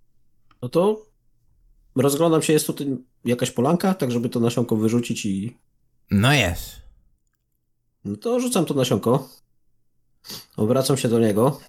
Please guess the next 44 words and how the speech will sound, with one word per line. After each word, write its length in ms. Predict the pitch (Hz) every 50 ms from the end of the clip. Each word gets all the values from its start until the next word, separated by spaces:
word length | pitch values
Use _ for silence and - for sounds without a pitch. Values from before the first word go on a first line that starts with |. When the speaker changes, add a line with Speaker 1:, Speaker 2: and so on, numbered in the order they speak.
| _ -
Speaker 2:
Ej, 100 | 123 -
kurwa, 240 | 143 147 147 147
Speaker 1:
I 40 | 139
Speaker 2:
panowie, 340 | 139 135 139 143 139 135 123
d-, 160 | 110 - 113
d-, 240 | 120 127 110 110 123
d-, 160 | 90 135 135
dajcie 280 | 104 131 127 120 - 113
chwilę, 340 | - - - 113 110 110 98
bo 200 | 95 107 110 104
mi 240 | - - 110 131
tutaj 200 | 127 127 139 135
pokazuje, 600 | 110 113 117 - 120 117 117 127 127 123 120 117
że 300 | 110 107 113 113 110 110 104 98 95 - - - - - - _ -
za, 200 | - 113 113 - -
za 120 | 117 110
pięć 260 | - 127 127 123 113
minut 280 | 120 123 123 123 117 110
będzie, 480 | 101 117 117 117 113 104 101 110 104
będzie, 300 | 90 95 110 101 92 95
będzie 240 | 82 107 107 107 107
kolejne 340 | - 123 117 117 113 113 110
srańsko. 840 | - - 117 110 113 113 107 - - - - 110 110 117 117 - - -
E, 40 | 110
e, 400 | 113 107 107 104 107 107 - - - _ - - - - - 82 85 98 107 98 85 85 85 82 - - 95 117 - - - - - - - - - - - -
e, 160 | - 87 90
w 80 | 92 -
sensie, 260 | - 127 110 104 113
że 100 | 107 113
te 120 | - 117 -
efekty, 580 | 120 - - 120 - - - 131 123 139 147
to 100 | - 123
ja, 100 | 117 110 - -
ja, 100 | 123 -
ja, 120 | 110 127 - -
ja 80 | 131
tu 80 | 113 110
dam 180 | 104 113 107 101
pauzę, 460 | 117 120 117 113 104 113 120 123 123 - - - - - - - _ -
bo, 100 | 123 113
bo, 140 | 113 107 104
bo 240 | 98 - 95 117 113
panowie, 640 | - 131 123 123 120 120 123 120 117 117 113 - -
e, 440 | 117 113 110 110 107 110 110 107